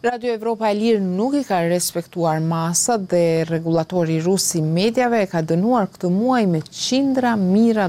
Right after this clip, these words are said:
dollar gjob. Udhëheqësit e radios thonë se nëse Kremlini nuk e ndryshon qasjen, ata do të detyrohen ta shuajnë praninë zyrtare në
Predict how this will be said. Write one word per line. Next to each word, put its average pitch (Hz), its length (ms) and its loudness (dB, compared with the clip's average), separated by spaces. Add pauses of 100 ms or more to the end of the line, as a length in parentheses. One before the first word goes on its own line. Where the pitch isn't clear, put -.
dollar 175 420 0
gjob. - 380 -2 (600)
Udhëheqësit 247 520 0
e 214 80 -2
radios 269 440 0
thonë 254 300 0
se 240 220 2 (280)
nëse 254 440 2
Kremlini 165 600 0
nuk 214 320 0
e 220 120 2
ndryshon 165 440 -2
qasjen, 254 540 0 (180)
ata 233 340 -2
do 208 260 -2
të 196 180 -2 (240)
detyrohen 233 640 0
ta 175 180 -4
shuajnë 269 540 -2
praninë 202 420 2
zyrtare 226 640 0
në 180 140 2